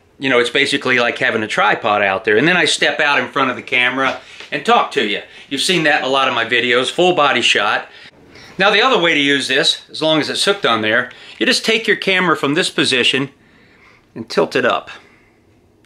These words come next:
All right? And then, like you see so many people doing on the trail, doing a walk and talk. They're walking and they're filming themselves. There's also a company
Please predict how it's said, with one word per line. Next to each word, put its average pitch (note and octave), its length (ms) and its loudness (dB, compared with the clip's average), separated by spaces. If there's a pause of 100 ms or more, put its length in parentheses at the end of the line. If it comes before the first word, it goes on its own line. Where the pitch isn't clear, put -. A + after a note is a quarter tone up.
(180)
All B2 80 -2
right? D#3 220 0 (560)
And D3+ 120 -6
then, F#3+ 360 2 (500)
like D#3+ 160 -4
you F#3+ 60 -2
see G#3 180 0
so A3 180 2
many F#3 140 0
people F3+ 320 -2
doing F#3 240 2
on D3 140 2
the B2 60 -4
trail, C#3 560 2 (340)
doing D3+ 220 4
a C#3+ 80 4
walk D#3 320 4
and A2 120 -6
talk. F2+ 340 -6
They're B2 120 0
walking D#3 640 2 (220)
and C#3+ 160 -4
they're C#3 80 2
filming B2+ 460 0
themselves. F#2+ 640 -12 (1120)
There's C3+ 160 -4
also G3 360 4
a - 40 -8
company D#3 640 -2